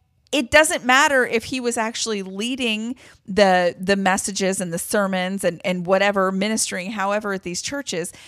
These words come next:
The fact that he was there and that he was trusted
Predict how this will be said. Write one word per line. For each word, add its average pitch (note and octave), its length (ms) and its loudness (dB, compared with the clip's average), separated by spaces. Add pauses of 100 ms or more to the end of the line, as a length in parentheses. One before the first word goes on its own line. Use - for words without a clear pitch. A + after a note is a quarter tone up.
(120)
The C4+ 100 -2
fact C#4+ 300 -2
that C#4+ 100 -6
he C#4 140 -4
was G#3 320 -4
there A3 540 2 (280)
and A3 140 2
that A3 100 -2
he A#3+ 140 -6
was G3+ 180 -2
trusted F3+ 720 0